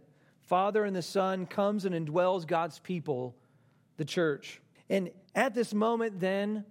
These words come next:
the Apostle Peter speaks up on behalf of the apostles and gives really the first Christian sermon. And in this sermon, there's an offer of the gospel given out to all those who listen. And it's that offer of the gospel that the Lord uses to,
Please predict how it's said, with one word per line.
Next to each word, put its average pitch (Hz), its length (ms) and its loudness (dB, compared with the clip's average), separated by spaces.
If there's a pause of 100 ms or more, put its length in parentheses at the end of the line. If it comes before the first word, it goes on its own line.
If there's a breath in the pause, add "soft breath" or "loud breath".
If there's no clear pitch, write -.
the 175 100 -2
Apostle 208 420 0
Peter 214 380 0
speaks - 520 -4
up 233 320 0 (440 soft breath)
on 165 100 0
behalf 180 200 2
of 190 80 -4
the 202 100 2
apostles 180 640 0
and 185 240 0
gives 220 340 0
really 233 160 4
the 170 140 -2
first 214 420 0
Christian 202 480 -2
sermon. 160 480 -4 (1160 soft breath)
And 185 100 2
in 247 100 2
this 262 140 0
sermon, 254 460 2
there's 220 180 2
an 226 80 -2
offer 226 420 2
of 202 120 -2
the 202 80 0
gospel 185 840 0
given 208 240 2
out 190 320 0
to 175 120 0
all 190 140 4
those 220 160 2
who 226 80 0
listen. 202 520 0 (840 soft breath)
And 185 80 2
it's 196 100 2
that 247 120 2
offer 240 340 2
of 262 40 2
the 262 60 4
gospel 214 440 2
that 165 120 -2
the 185 80 -2
Lord 220 220 4
uses 214 500 2
to, 202 200 0